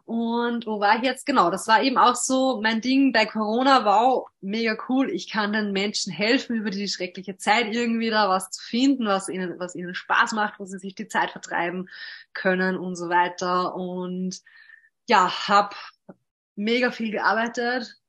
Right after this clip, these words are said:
ähm, Tag und Nacht, <laughs> an Wochenenden und jeder, jeden Tag eben.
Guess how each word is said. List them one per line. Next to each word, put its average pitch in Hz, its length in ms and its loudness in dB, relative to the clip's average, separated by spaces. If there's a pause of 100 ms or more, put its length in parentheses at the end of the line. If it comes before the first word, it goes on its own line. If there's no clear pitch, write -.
(160)
ähm, 190 580 -6 (120)
Tag 196 220 -4
und 190 100 -6
Nacht, - 480 -6
<laughs> - 440 0
an 208 180 2
Wochenenden 226 720 -2
und 208 500 -4 (460)
jeder, 226 460 4
jeden 226 220 -2
Tag 226 380 2
eben. 247 360 -4